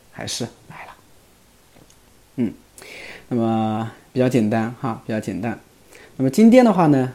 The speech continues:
啊，自由发挥吧，好吧？大家如果有兴趣的话，可以用드디어，哎，这个副词来造个句子啊。比如说，终于放假了，对吧？哎，终于开始了啊，等等啊，大家可以随意发挥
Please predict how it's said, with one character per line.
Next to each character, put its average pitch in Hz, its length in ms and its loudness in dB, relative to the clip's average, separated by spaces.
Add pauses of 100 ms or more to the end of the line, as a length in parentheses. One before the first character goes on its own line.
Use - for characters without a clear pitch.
(120)
啊， 107 260 -8
自 - 100 0
由 131 120 4
发 165 160 4
挥 170 140 6
吧， 156 140 0 (280)
好 101 60 -6
吧？ 113 200 -6 (360)
大 147 140 0
家 143 320 4
如 123 120 -2
果 127 120 0
有 104 100 -2
兴 139 240 2
趣 135 120 -2
的 113 100 -4
话， 110 260 -6 (100)
可 - 180 -2
以 120 160 2
用 123 200 2 (240)
드 143 320 0
디 147 220 4
어， 120 140 0 (180)
哎， - 180 -16 (100)
这 123 160 -4
个 113 100 -6
副 113 180 -8
词 - 320 -4 (220)
来 110 460 -6 (120)
造 127 160 -6
个 123 80 -2
句 165 180 2
子 - 140 -6 (340)
啊。 - 140 -20 (340)
比 - 80 -4
如 135 140 0
说， 180 280 2 (220)
终 233 180 2
于 208 60 4
放 208 220 4
假 190 180 6
了， 117 160 0 (460)
对 123 100 -6
吧？ 120 240 -6 (100)
哎， 104 200 -14
终 214 240 2
于 180 100 6
开 220 280 4
始 - 220 -6
了 - 140 -10 (220)
啊， 98 80 -12
等 123 220 2
等 143 100 2 (300)
啊， 104 160 -6
大 127 120 -4
家 113 200 -2
可 - 180 -10
以 101 120 -4
随 113 140 -6
意 110 80 0
发 117 200 -2
挥 117 160 -4